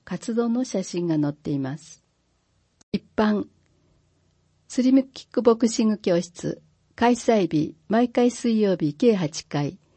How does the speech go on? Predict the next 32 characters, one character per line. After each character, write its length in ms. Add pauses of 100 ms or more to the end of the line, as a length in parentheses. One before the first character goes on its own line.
(240)
時 180
間、 380 (220)
午 180
前 220
十 180
時 140
か 160
ら 100
十 180
一 300
時。 240 (480)
場 140
所、 420
市 160
民 220
総 240
合 200
体 200
育 100 (160)
館。 260 (540)
定 140
員 380 (100)
二 160
十 280
名。 340 (1300)
ピ 120
ラ 120
テ 140
ィ 20
ス 160
教 220
室、 440